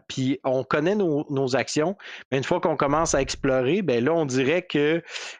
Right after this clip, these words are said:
euh, il y a vraiment, vraiment une espèce de brouillard, d'opacité qui se crée. Puis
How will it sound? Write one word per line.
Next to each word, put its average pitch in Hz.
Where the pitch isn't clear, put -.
euh, 107
il 104
y 117
a 117
vraiment, 127
vraiment 139
une 135
espèce 135
de 123
brouillard, 127
d'opacité 127
qui 139
se -
crée. 175
Puis 143